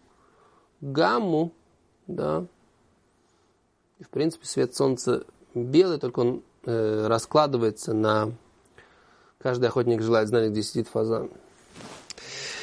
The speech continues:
Ой, да, нужно и физику знать хорошо, и гемору понимать хорошо, и мы не знаем ни, ни того хорошо, ничего хорошо, как Хофец Хаим говорил, что, говорит,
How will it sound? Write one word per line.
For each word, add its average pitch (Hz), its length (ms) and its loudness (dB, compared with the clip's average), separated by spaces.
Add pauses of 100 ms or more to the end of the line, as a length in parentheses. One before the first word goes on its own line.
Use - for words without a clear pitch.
(1080)
Ой, 131 160 8
да, 131 320 6 (280)
нужно 135 500 4
и 127 80 -4
физику 185 460 0
знать 147 200 6
хорошо, 127 440 2
и 113 100 4
гемору 127 400 4
понимать 120 400 2
хорошо, - 460 0
и - 440 -2
мы 120 220 4
не 117 80 4
знаем 120 220 4
ни, 113 180 0
ни 120 140 -2
того 123 260 0
хорошо, 123 380 -2
ничего 135 400 -2
хорошо, 135 340 -4
как 135 160 -4
Хофец - 280 -10
Хаим 127 200 2
говорил, 120 260 2 (1160)
что, - 320 0
говорит, 127 440 -2